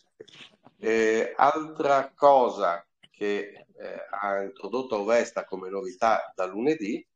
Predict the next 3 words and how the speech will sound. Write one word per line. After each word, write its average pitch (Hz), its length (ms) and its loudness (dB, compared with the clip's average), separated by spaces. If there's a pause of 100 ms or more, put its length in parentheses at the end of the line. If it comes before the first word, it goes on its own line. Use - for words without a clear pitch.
(420)
è - 440 2
una 151 480 2 (840)
classe 143 880 2